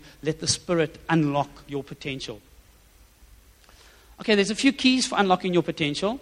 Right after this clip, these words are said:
Some of them we mentioned already, and then, then, then we can, um, just ask God what he's gonna do next. But basically, you need to accept the word. So those verses that I mentioned there,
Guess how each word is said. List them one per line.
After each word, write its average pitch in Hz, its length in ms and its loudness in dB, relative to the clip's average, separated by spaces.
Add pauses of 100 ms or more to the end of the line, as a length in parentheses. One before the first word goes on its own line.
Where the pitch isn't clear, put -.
Some 175 200 -8
of 170 80 0
them 165 160 -4
we 156 140 -6
mentioned 151 400 -6
already, 147 400 -4 (200)
and 139 140 -10
then, 143 260 -8
then, 143 360 -10
then 135 160 -8
we 135 80 -6
can, 127 420 -6
um, 120 340 -6 (2250)
just - 240 -6 (640)
ask 135 180 0
God 135 240 4
what 131 240 -6 (400)
he's 131 160 -12
gonna 127 200 -6
do 123 180 -6
next. 127 360 -6
But 151 140 -8 (240)
basically, 208 380 2
you 175 160 0
need 170 220 -2
to 170 240 -2 (200)
accept - 420 -4
the 160 60 -6
word. 135 320 -2
So 156 140 -4
those 180 220 4
verses 175 360 0
that 160 140 -8
I 160 60 -4
mentioned 143 420 -10
there, 117 200 -8